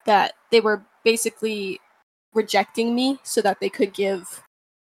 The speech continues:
public school students chairs for English class. So then I kind of went from this all motivated, uh, kid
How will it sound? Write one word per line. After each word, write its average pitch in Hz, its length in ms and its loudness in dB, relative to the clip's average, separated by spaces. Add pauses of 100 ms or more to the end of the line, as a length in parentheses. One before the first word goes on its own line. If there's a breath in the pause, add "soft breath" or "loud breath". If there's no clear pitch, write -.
(140)
public 220 340 -2
school 202 280 -2
students 190 640 -4 (460)
chairs 180 760 -4 (200)
for 180 420 -4
English - 680 -12
class. - 480 -8 (1400)
So 226 160 -2
then 202 380 0
I 208 120 2
kind 208 340 -2
of 196 140 -2 (440)
went 220 220 2
from 208 260 0
this 202 260 -4 (260)
all 220 280 8
motivated, 208 880 0 (100)
uh, 208 340 -2 (340)
kid 226 340 6